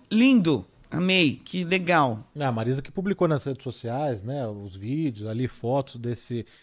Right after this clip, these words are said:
Speaker 2: desse final de semana que você foi,
Speaker 1: Tão
Speaker 2: né?
Speaker 1: bacana, né? Quando a gente vê uma iniciativa de educação, que ela resulta, né, Danilo? Resulta. É só botar uma boa escola que tudo resulta. Parece milagre, mas não é milagre, não. Chama educação.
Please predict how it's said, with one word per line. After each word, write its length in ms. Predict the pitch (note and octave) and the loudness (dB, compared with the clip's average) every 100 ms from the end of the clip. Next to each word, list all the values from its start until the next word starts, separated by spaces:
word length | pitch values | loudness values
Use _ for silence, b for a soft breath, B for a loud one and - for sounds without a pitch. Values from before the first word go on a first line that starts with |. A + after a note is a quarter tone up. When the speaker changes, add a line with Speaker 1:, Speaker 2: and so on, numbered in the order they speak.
| b - | b -12
Speaker 2:
desse 160 | A#2+ | -10
final 200 | - C3 | -4 -2
de 60 | C3 | -2
semana 280 | C#3+ C#3 B2+ | -4 -4 -6
que 80 | - | -10
você 100 | A#2+ | -12
foi, 160 | - | -4
Speaker 1:
Tão 100 | - | -2
Speaker 2:
né? 80 | F#4 | 0
Speaker 1:
bacana, 420 | D4 - F4+ F4 F4 | -2 0 0 0 0
né? 160 | F4 | -2
Quando 180 | - C4 | -2 -2
a 60 | B3+ | 0
gente 240 | A#3 G3+ | -2 -2
vê 120 | G3+ | -2
uma 120 | G3+ | 0
iniciativa 500 | G3 F#3 F#3 F#3+ F3+ | 0 0 0 0 0
de 80 | F3 | 0
educação, 580 | E3 E3 E3 D3+ A#3 A#3 | 0 0 0 2 2 2
que 120 | A#3 | 0
ela 140 | E4+ F4 | 0 2
resulta, 640 | A3+ F3 B3 B3 - G#3 | 0 0 0 0 2 2
né, 220 | A3 G3+ | 4 2
Danilo? 340 | C#3+ A2+ F#2+ | 0 -4 -6
Resulta. 880 | B2 G#3+ G3 G#3 A#3+ A3+ - B2 E2 - | -2 2 4 4 4 2 0 -4 -4 -10
É 120 | A#2 | -8
só 240 | B2 - G#3 | -4 0 2
botar 240 | A3 A3 | 0 0
uma 140 | G#3 F#3 | -2 0
boa 200 | F#3+ G3+ | 2 0
escola 540 | G3 - F#3+ F#3+ F#3 | 0 0 4 4 2
que 140 | F#3 | -4
tudo 340 | - - A#3 G#3 | -18 -6 -4 0
resulta. 800 | G3 D#3 B2+ F#3 F3 - A#2+ - B B B | 0 2 0 0 -2 -4 -6 -6 B B B
Parece 520 | F3+ F3 F#3 A3 - | 2 4 4 2 0
milagre, 440 | G3 F3+ E3 F3 F#3 | 0 2 2 2 0
mas 140 | G3+ | 0
não 80 | A3 | 0
é 40 | |
milagre, 420 | G#3+ F3+ D#3+ D3+ C#3+ | 2 2 2 2 0
não. 180 | A2+ | -2
Chama 240 | G#2+ C#3+ D#3+ | -4 -4 -4
educação. 560 | E3 F3 F#3 - A#2 | -4 -4 -2 -2 -4